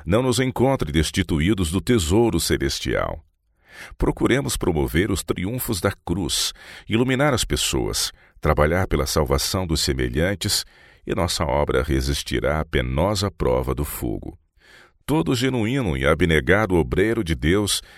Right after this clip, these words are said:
desejará gastar seus recursos e a si próprio em favor dos outros.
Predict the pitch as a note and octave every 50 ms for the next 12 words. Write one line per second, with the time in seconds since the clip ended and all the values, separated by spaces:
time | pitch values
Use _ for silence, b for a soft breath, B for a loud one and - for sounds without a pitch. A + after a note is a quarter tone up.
0 | B B B B B - E3 - C#3+ A#2 G#2 G2+ F2+ D#2+ C#2 C2 D2 D#2+ E2+ D2+
1 | D2 C#2+ - - E2+ D#2+ E2 - - D2 - - D2+ C2+ - - - F2 G2 G2+
2 | F#2 - E2+ C#2+ D2 C#2 C#2 - - C#2 - _ - C#2 D#2+ F2+ G#2 G2+ - -
3 | E2 A1+ B1 C#2 - - E2+ E2 D#2+ C#2+ D#2 G2+ A#2 G2+ D#2 - C2+ B1 - -
4 | B1 A1+ G1+ G1+ - - - - - - -